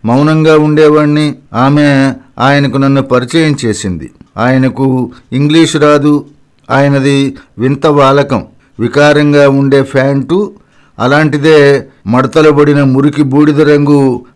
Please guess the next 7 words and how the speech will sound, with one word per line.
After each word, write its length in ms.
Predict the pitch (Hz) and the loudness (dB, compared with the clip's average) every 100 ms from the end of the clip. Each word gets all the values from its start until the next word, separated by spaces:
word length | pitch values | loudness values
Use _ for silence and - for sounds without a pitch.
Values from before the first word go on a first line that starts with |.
| _ | _
పార్సీ 440 | 123 135 - - 151 | 0 0 0 -2 -2
పద్ధతి 420 | 147 135 143 135 | 0 0 0 -2
కోటు 580 | 135 143 147 160 196 - - - | -2 0 0 0 -2 -4 -14 -6
ధరించి 420 | 147 147 156 147 | -2 0 0 0
ఉన్నాడు. 600 | 151 151 151 147 147 147 - 113 | 0 0 0 0 0 -2 -6 -6
నెక్టై 480 | 123 113 - 151 | -6 -4 0 0
గాని, 520 | 139 143 139 151 185 | 2 2 2 2 -2